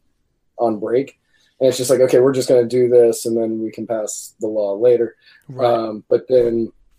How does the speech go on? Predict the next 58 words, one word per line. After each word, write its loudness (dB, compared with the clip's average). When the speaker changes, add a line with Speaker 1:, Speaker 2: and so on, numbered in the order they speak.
Speaker 1:
people -4
started 0
abusing 0
that -4
power. 2
They 2
were 6
like, 2
"Well, 4
if -8
you're 0
not -4
gonna -4
pass -2
this -8
law, 0
I'm -8
just -16
gonna -10
do -12
an -14
executive -10
order." 0
We -10
saw 4
it 2
a 2
lot 4
in -4
the -6
Democratic -4
debates 2
where, -4
you -4
know, -2
day 4
one, 0
"I'll 2
sign 0
an -4
executive -4
order 2
to -6
get -6
rid -2
of 0
A 4
R 0
fifteens -6
and -6
all -2
weapons -4
Speaker 2:
Right. -12
Speaker 1:
of -20
war -2
and -20
whatever. -12
Um, -2